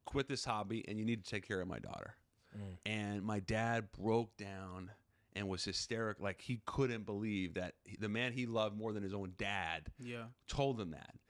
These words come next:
Speaker 1: And he went back and he said, "It's over." This is when he couldn't raise that money.
Speaker 3: Mm-hmm.
Speaker 1: And he had no salary for over a year. And he said to my mom, "It's over. We're, we're gonna, I'm gonna move on." And my
Speaker 3: Yeah.
Speaker 1: mom <laughs> forced him.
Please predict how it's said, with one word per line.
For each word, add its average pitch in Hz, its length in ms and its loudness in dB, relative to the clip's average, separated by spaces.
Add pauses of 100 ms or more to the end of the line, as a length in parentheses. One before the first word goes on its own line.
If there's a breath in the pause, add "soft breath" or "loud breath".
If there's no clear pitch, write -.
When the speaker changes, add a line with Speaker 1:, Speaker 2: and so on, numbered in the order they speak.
(320 soft breath)
Speaker 1:
And 107 120 2
he 110 60 4
went 120 240 2
back 104 320 4
and 104 80 0
he 98 80 2
said, 101 180 0
"It's 98 160 0
over." 95 340 -2 (380)
This 131 140 4
is 165 120 4
when 147 120 4
he 151 100 4
couldn't 131 240 0
raise 113 180 2
that 92 140 -2
money. 90 300 -4 (100)
Speaker 3:
Mm-hmm. 139 320 -4 (200)
Speaker 1:
And 104 240 2
he 117 200 4
had 110 120 2
no 117 120 2
salary 107 460 2
for 95 160 -2
over 95 220 2
a 87 40 0
year. 85 380 -4
And 98 160 -2
he 101 80 0
said 104 220 0
to 104 60 -2
my 95 120 0
mom, 98 240 2
"It's 90 140 0
over. 92 280 4
We're, 92 180 2
we're 92 220 2
gonna, 85 180 0 (200)
I'm 98 100 0
gonna 95 120 2
move 90 200 0
on." 78 240 -6 (440 soft breath)
And 104 100 0
my 98 140 4
Speaker 3:
Yeah. 98 60 4
Speaker 1:
mom 110 440 4 (160)
<laughs> - 140 -20
forced - 480 0
him. 113 220 -2